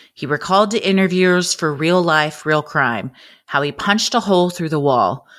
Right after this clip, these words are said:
before collapsing and crying out over and over that he was sorry. Mark told interviewers,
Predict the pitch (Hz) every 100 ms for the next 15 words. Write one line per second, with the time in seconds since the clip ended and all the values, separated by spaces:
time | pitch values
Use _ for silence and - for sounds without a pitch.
0 | _ _ 127 160 156 170 160 165 196 -
1 | 208 196 160 151 170 160 160 156 147 143
2 | - 170 185 208 190 151 143 147 143 -
3 | - _ - - 156 156 - - - 110
4 | 85 - - _ _ _ _ _ _ 147
5 | 156 - 196 202 - 180 156 123 113 73
6 | 135 -